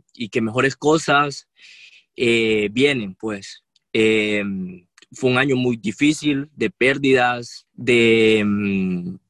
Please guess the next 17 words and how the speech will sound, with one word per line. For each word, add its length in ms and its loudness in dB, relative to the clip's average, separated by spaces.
de 160 2
mensajes, 1000 -2
de... 1160 2
y 160 0
como 260 0
dice 220 -2
Darling, 540 -6
eh, 680 -2
que 100 0
quizás 340 -2
no 100 -4
todo 180 -6
es 80 -8
malo, 380 -4
porque 600 -12
al 160 -12
final, 640 -10